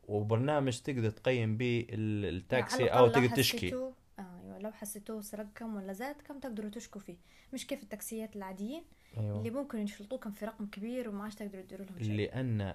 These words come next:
Speaker 1: أنا أسوأ وسيلة نقل عندي في تركيا التاكسي العام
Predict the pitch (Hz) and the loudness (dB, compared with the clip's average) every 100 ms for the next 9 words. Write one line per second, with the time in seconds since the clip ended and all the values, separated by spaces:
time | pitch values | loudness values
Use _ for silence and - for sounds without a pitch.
0 | - 98 110 120 98 - - - 139 - | -4 -2 0 2 0 -2 -6 0 2 2
1 | - - 95 95 98 - 123 95 95 - | -2 -6 -6 -4 -2 0 2 0 -4 -14
2 | - - 107 127 - 101 90 - - 87 | -14 -2 2 2 0 -6 -6 -10 -8 -2
3 | 113 131 101 95 98 - 98 - 135 123 | 2 4 2 0 -8 -6 -8 -2 2 2
4 | - 110 113 - 101 - 123 113 - - | 0 -6 -4 -4 -6 0 0 0 -2 -4
5 | 110 110 - 101 98 95 90 87 | -2 -4 -4 -2 0 0 0 -2